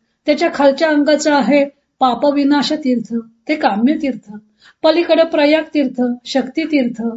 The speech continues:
अमर तीर्थ, कोटी तीर्थ." मी ओळखलं, आनंदानं उद्गारले, "ही तर वाडी,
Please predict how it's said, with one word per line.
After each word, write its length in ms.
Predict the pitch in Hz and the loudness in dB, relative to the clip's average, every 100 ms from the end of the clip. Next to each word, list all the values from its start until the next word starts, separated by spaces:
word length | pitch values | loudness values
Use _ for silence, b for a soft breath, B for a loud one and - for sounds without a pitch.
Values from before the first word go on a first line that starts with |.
| 226 | -6
अमर 300 | 247 233 311 | 2 2 2
तीर्थ, 440 | 339 269 240 - - _ _ - | -2 -4 -4 -8 -20 _ _ 0
कोटी 320 | 240 233 330 | 0 2 -4
तीर्थ." 440 | 302 240 - 214 214 _ b b _ | -2 -4 -6 -12 -14 _ b b _
मी 140 | 262 269 | 4 4
ओळखलं, 720 | 196 220 214 196 - _ 240 | 2 0 -4 -10 -14 _ 0
आनंदानं 440 | 240 302 330 339 | 2 4 2 2
उद्गारले, 560 | 294 185 185 190 - - B B 294 | 0 -4 -10 -12 -18 -20 B B -2
"ही 140 | 302 | 2
तर 180 | 370 330 | 0 2
वाडी, 520 | 269 262 330 311 | 2 2 0 -4